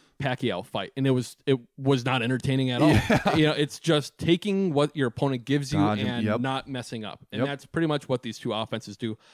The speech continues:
Speaker 1: Obviously, the last time when we played the Bucs, I believe Rodgers had two picks,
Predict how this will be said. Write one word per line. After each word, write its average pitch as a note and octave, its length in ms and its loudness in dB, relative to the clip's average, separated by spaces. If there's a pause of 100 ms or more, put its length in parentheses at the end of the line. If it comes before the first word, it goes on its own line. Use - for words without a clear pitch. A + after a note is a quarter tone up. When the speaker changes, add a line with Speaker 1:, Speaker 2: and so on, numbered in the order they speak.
(140)
Speaker 1:
Obviously, D3 440 0
the B2+ 80 0
last B2 220 0
time B2 140 -4
when A2 80 -4
we G#2 80 -6
played A#2 260 -6
the G#2 80 -12 (100)
Bucs, A#2+ 280 -4
I A2 40 -8
believe G#2 240 -12
Rodgers G2+ 360 -10
had G2 240 -10
two A2+ 200 -4 (120)
picks, - 520 -6